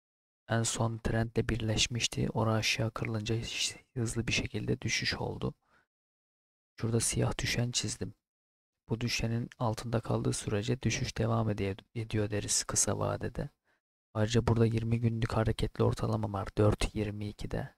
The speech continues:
şu maviyle olan yer. Onun da altında olması olumsuz.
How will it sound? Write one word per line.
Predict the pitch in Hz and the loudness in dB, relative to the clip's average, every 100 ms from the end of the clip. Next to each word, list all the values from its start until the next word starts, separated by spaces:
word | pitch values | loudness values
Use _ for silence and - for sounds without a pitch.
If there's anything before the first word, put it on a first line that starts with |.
| _ - | _ -10
şu | - | -4
maviyle | 101 104 104 107 107 | -2 -2 -4 -4 -4
olan | 101 98 95 | -6 -8 -8
yer. | 110 - _ _ - | -8 -8 _ _ 0
Onun | 113 117 | 2 2
da | |
altında | 110 107 113 110 | 2 0 0 0
olması | 113 110 107 - | 0 0 0 2
olumsuz. | 113 113 113 - 113 - | 2 2 0 -2 -4 -4